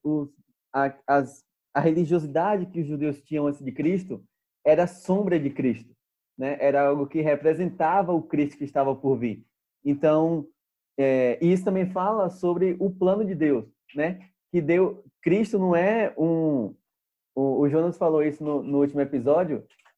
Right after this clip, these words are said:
que Cristo não é um plano que Deus percebeu, viu que tava dando errado e falou, tipo, "Eita, tenho que voltar atrás e fazer melhor." Não, desde o início da história, Deus já sabia que ia enviar Cristo pra morrer em nosso lugar. Então, desde quando Deus instituiu a lei,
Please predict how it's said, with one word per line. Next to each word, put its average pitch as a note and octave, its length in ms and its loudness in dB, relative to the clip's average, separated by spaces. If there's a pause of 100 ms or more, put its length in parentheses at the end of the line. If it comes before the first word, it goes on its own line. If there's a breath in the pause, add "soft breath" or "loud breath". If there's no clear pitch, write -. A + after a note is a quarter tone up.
(140)
que E3 380 -2
Cristo F#3+ 340 0
não F3+ 160 0
é F#3+ 80 2
um A#3 120 0
plano F#3 260 2
que F#3 140 -2
Deus E3+ 220 4
percebeu, E3 680 2
viu E3 140 -2
que - 60 -10
tava E3 220 0
dando E3+ 140 0
errado D#3 300 -2
e D#3 40 -8
falou, D#3+ 220 -4
tipo, D#3 260 -6
"Eita, D#3+ 380 0
tenho E3 180 0
que F3 100 -4
voltar D3+ 360 2
atrás D3 340 0
e E3+ 160 -4
fazer D3+ 340 -2
melhor." C3+ 400 2 (400)
Não, G#3+ 460 0
desde G3+ 340 2
o B3 40 0
início G3+ 260 -2
da E3+ 100 4
história, F3+ 560 0
Deus F3 320 4
já A3+ 120 4
sabia A3 400 -2
que - 120 -12
ia F3+ 60 -2
enviar D#3 300 2
Cristo D3 340 -4
pra D3 100 0
morrer C#3 280 -2
em C3+ 40 -2
nosso C3 240 -6
lugar. A#2+ 360 0 (340)
Então, F3 540 -2
desde F#3+ 400 2
quando F#3+ 500 2 (300)
Deus F#3 320 6
instituiu F3 440 -4
a E3 40 4
lei, E3 160 -2